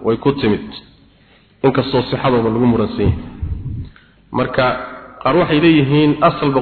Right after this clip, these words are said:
qodiddu mashruuc maaha, qaar waxay leeyihiin raggay khaas ku tahay, qaar waxay leeyihiin, waxaan dhihi lahaa dumarkay khaas ku tahay, qaar waxay leeyihiin rag iyo dumarba waa loo qodayaa macnaha. Waxaa kaloo xadiisku faa'iideeyey.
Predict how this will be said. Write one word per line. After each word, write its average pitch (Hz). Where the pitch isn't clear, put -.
qodiddu 143
mashruuc 123
maaha, 139
qaar 135
waxay 139
leeyihiin 139
raggay 143
khaas 135
ku 135
tahay, 135
qaar 131
waxay 147
leeyihiin, 139
waxaan -
dhihi 147
lahaa 127
dumarkay 139
khaas 143
ku 147
tahay, 139
qaar 139
waxay 147
leeyihiin 127
rag 147
iyo 135
dumarba 123
waa 113
loo 117
qodayaa 98
macnaha. 104
Waxaa 185
kaloo 180
xadiisku 175
faa'iideeyey. 104